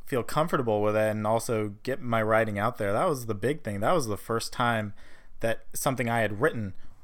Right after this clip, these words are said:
had been listened to or read by anybody who was not,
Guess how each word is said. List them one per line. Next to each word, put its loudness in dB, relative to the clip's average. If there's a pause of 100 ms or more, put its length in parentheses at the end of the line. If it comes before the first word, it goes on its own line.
(180)
had 0
been 0
listened 0
to -2
or 2 (100)
read 4
by 6 (600)
anybody 4
who -2
was 0
not, 2